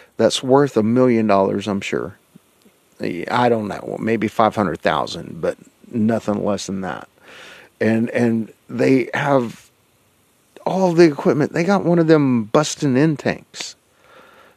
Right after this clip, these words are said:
By defunding these police, I don't think any sheriff here in Oklahoma needs a tactical bus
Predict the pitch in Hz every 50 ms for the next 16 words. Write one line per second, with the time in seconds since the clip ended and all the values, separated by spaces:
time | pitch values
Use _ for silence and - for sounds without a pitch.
0 | _ _ _ _ _ _ _ - - - 170 156 156 131 - 151 151 - - -
1 | 160 165 175 170 160 135 120 104 - - - 110 110 127 135 139 135 123 - -
2 | - - - 123 120 - - - 156 180 190 170 - - - 160 147 151 - 123
3 | 131 139 139 139 139 - - - - 95 92 95 101 110 135 147 - - - -
4 | _ _ _ _ - - - - - _ _ - - 135 131 127 127 123 123 -
5 | - - 113 98 - - - 135 139 - 131 117 104 107 110 107 104 101 98 110
6 | 131 156 175 175 180 _ _ _ _ _ _ - - - - _ _ - - -
7 | _ _ - 123 123 135 151 156 156 151 139 - 113 113 - - - 127 123 123
8 | - - 117 - - - 120 120 117 - _ _ _ - 101 95 - - - -
9 | - - - -